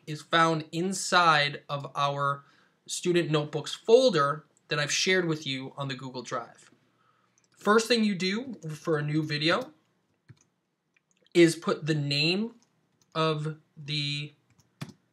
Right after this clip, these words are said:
unit that we're in. For instance, this is graphic design. And you also put the name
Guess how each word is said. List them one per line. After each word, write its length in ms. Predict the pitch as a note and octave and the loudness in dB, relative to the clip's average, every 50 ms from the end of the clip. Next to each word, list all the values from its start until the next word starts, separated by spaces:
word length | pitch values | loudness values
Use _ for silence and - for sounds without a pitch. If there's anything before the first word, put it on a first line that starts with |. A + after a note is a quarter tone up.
| _ _ _ | _ _ _
unit 400 | - C3 D3 D#3 D3+ D#3 D#3 D#3 | -10 -6 -2 -2 0 0 -2 -4
that 140 | D#3 C3+ A#2 | -6 -8 -8
we're 120 | C#3 C3+ | -8 -8
in. 340 | - C#3 C#3 D3 F3+ G#3 G#3 - _ | -8 -6 -6 -6 -6 -8 -10 -14 _
For 200 | - D#3 D3+ C#3+ | -6 -4 -4 -4
instance, 360 | C#3+ C#3 - - C3+ C3 - | -4 -6 -10 -12 -12 -14 -12
this 220 | - C#3+ C#3 - | -10 -10 -10 -8
is 120 | C#3 C3+ - | -10 -12 -10
graphic 360 | - C#3 C3+ C3 - C3+ - | -6 -6 -6 -6 -8 -10 -14
design. 460 | - C3 B2 C3 B2 B2+ C#3 E3+ F#3+ - _ _ _ _ - - - _ _ _ - | -14 -10 -8 -6 -6 -4 -6 -8 -10 -14 _ _ _ _ -20 -20 -20 _ _ _ -6
And 320 | - D#3 D#3 D#3 D#3 D3+ | -4 -2 -2 -2 -2 -2
you 140 | D#3 D#3 D#3 - | -2 -2 -2 0
also 600 | G3 A3 A#3 B3+ - - E3+ D3+ D3+ E3 - - _ _ _ | 2 2 2 2 2 0 0 2 2 0 -4 -8 _ _ _
put 460 | - - E3 D#3 D#3 - - - - _ _ _ _ _ _ _ _ - | -4 -2 -2 -2 -2 -4 -8 -10 -12 _ _ _ _ _ _ _ _ -12
the 140 | D3 D3+ D3 | -10 -8 -6
name 560 | D3 D3 D3 D3 D3+ D3+ D#3 D#3 D#3+ D#3 | -4 -4 -4 -2 -2 -2 -2 -4 -4 -8